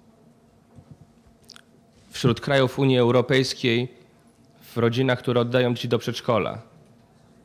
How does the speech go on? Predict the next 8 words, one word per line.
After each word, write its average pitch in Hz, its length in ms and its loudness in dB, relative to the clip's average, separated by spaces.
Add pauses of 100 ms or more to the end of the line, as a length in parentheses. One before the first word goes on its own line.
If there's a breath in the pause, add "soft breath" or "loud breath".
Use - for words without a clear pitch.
(100)
Tylko 113 280 0
pięćdziesiąt 120 640 2
procent 101 680 -2 (340)
polskich 135 420 0
dzieci 120 280 0
uczęszcza 113 360 0
do 104 80 0
przedszkoli, 95 600 -6